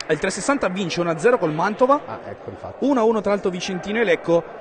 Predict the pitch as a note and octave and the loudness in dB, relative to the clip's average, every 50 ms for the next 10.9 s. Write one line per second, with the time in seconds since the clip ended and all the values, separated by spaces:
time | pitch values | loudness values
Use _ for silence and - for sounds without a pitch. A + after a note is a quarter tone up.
0 | - - - D#3 D3 D3+ G3+ G3 F#3+ F3+ F3+ F3+ E3 D3 F#3 G#3+ G3+ F3 E3 - | -14 -12 -12 -8 -4 -2 0 0 0 0 -2 -6 -4 -2 0 0 0 0 0 0
1 | F#3+ G3 F#3 F3 D#3+ D#3+ D3 F3 G3 F#3+ F3 E3+ C#3+ F3 E3+ E3+ D#3+ D3 C3+ D#3+ | 0 0 2 0 -2 -2 0 0 0 0 -2 -4 0 2 2 2 2 0 -2 -4
2 | E3+ F#3 F3 D#3+ D3+ D3 C3 A#2 A#2 A2+ G#2 - - - - - - - - - | -2 -2 0 0 0 -2 -2 -4 -6 -8 -12 -14 -16 -18 -18 -18 -18 -18 -18 -18
3 | - - - - - - - - - - - - - - - - - - - - | -18 -18 -18 -16 -16 -16 -16 -18 -18 -18 -18 -18 -18 -20 -20 -20 -20 -20 -20 -14
4 | - - A#2+ C3 A#2 - C3+ C3+ - C#3+ - - C#3+ D3 D#3 C#3 C#3+ C3 A#2+ - | -12 -10 -10 -8 -8 -6 -6 -6 -6 -8 -8 -6 -4 -4 -2 -2 -2 -2 -2 -4
5 | - - - - - - - B2 C3 C#3+ C#3+ C#3 C3 B2 - - B2+ C3 C#3+ C#3 | -10 -16 -18 -18 -18 -10 -4 -2 0 0 0 -2 -6 -8 -8 -4 -2 0 0 2
6 | C#3 C3 B2 A2 G2 - - - - - - - - - - - - - - - | 0 0 -2 -2 -4 -8 -14 -20 -20 -20 -20 -20 -20 -20 -20 -20 -20 -20 -20 -20
7 | - - - A#2+ C3 C3+ C3 B2+ B2+ B2 - - - B2+ - - - C3+ D3 C#3+ | -20 -20 -16 -12 -10 -8 -8 -8 -8 -10 -12 -12 -12 -10 -10 -10 -8 -8 -6 -6
8 | C#3 C3+ - C#3+ - C#3+ - - D#3 D#3 D3+ D3 C#3+ C#3+ C#3 - - - C#3 C3 | -6 -6 -4 -4 -4 -6 -6 -4 -2 0 0 2 2 0 0 -2 -6 -6 -6 -4
9 | C#3 C3 C3 B2+ B2+ B2 B2+ C3+ B2+ B2+ B2+ C3 D3 D3+ C#3 B2+ - - C#3+ C#3+ | -4 -4 -4 -4 -4 -4 -6 -8 -8 -8 -4 -2 0 0 0 -2 -6 -10 -10 -10
10 | C#3 C#3 C3+ C3+ B2+ C3 C3 C3 C3+ C3+ - - - - B2+ C3 - | -10 -10 -10 -10 -8 -6 -6 -4 -4 -6 -6 -10 -12 -12 -12 -12 -14